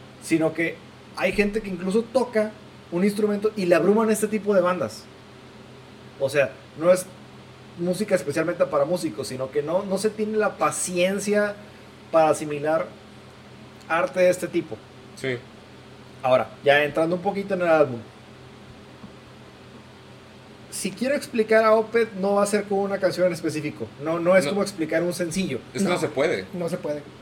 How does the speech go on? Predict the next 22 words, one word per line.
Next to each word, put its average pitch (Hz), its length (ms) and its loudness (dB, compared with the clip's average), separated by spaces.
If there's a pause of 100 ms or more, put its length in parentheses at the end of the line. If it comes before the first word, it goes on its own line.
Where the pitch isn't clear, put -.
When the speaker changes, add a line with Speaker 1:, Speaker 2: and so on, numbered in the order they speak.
(220)
Speaker 1:
¿A 165 100 -2
qué 185 100 -2
voy 196 160 2
con 196 160 0
esto? 180 260 -2 (400)
Las 143 160 0
influencias 165 520 0
de, 131 680 0
de 139 120 6
Opeth 165 300 4 (180)
vienen, 156 360 -2 (240)
notas 175 320 2
a - 100 0
King 165 200 -2
Crimson, 151 360 -2 (400)
a 117 40 -6
Speaker 2:
Sí. 120 80 0
Speaker 1:
Yes, 143 300 2 (460)
a - 100 -8
Camel, 147 400 -2 (840)
eh, 131 420 -2
el, 131 180 -8